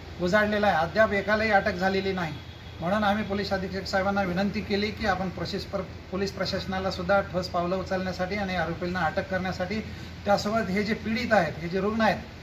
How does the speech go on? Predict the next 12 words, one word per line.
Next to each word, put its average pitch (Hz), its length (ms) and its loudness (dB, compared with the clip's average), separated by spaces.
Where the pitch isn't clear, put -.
यांना 196 280 4
सुद्धा 233 280 4
पोलीस 214 300 -2
संरक्षण 208 420 -2
द्यावं. 202 260 6
त्यांच्या 196 440 -2
नातेवाईकांना 196 540 0
सुद्धा 196 240 0
आता 202 200 2
धमक्या 185 380 4
येत 190 160 2
आहेत. 202 220 4